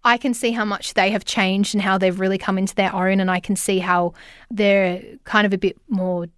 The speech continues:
different to what we were when we were f-, friends, like, younger in our twenties or whatever. But I'm happy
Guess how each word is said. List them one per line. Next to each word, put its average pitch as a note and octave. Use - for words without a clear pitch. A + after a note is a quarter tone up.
different C#4+
to C#4
what B3
we B3
were A3+
when C4+
we A3+
were G#3+
f-, G#3+
friends, A3
like, G3+
younger G#3
in G#3
our G#3
twenties G#3
or A3
whatever. G#3
But C#4
I'm A#3+
happy A#3